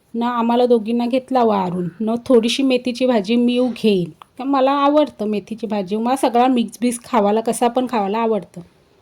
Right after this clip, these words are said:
मग यो माझा ताट न दुसरा आहे, तो माझ्या मा-, माझ्या लेकीसला देवाचा आहे. तर तिला न मला ताट घेतला, नाश्ता केला न,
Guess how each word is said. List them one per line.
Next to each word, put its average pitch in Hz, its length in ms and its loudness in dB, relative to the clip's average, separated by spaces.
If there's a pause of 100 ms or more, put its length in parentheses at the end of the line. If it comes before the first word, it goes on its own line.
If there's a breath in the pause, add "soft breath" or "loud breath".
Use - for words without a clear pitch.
(840 soft breath)
मग 302 420 2 (460)
यो 269 200 2
माझा 277 300 4
ताट 247 260 0 (260)
न 233 60 -6
दुसरा 240 360 -2
आहे, 240 220 2
तो 240 60 0
माझ्या 233 440 0 (180)
मा-, 226 380 -6
माझ्या 226 400 -4
लेकीसला 233 540 -2
देवाचा 185 440 -6
आहे. 175 100 -10 (120)
तर 220 60 -4 (120)
तिला 233 260 -4
न 240 80 -4
मला 233 280 -4
ताट 240 320 -2
घेतला, 240 360 -4
नाश्ता 233 440 -2
केला 240 420 0
न, 247 420 -2